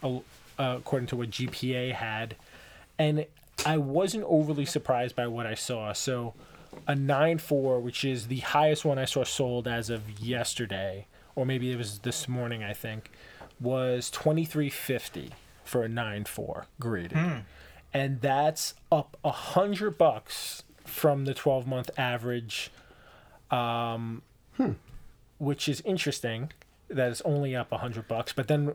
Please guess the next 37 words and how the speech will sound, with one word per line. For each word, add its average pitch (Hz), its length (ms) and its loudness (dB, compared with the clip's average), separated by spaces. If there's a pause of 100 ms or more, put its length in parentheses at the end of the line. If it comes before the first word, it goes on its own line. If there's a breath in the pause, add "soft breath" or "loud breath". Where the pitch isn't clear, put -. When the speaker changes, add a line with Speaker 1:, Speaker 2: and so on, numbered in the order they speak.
Speaker 1:
the, 127 420 0
when 131 120 0
you 131 60 0
hear 147 180 4
the 123 80 2
rest 165 280 6
of 156 40 2
the 139 60 2
story, 123 420 0 (300 loud breath)
so 151 200 2
nine 160 520 4
oh 127 380 0 (680 soft breath)
is 143 240 4
going 135 360 2
for 127 440 2
about 123 420 0
a 135 60 -4
thousand 143 880 2
twenty 131 300 0
dollars, 120 580 0
down 135 400 0
about 127 260 0
a - 60 -2
hundred 165 600 2
and 139 140 -2
thirty 170 440 2
dollars. - 600 -8 (1120)
And 131 220 0
then 131 280 -2
eight 175 200 0
fives 120 760 2
are 135 120 0
down 123 460 0
about 113 360 -2
sixty, 131 760 -2 (600 soft breath)
eight 160 300 2
ohs 156 380 2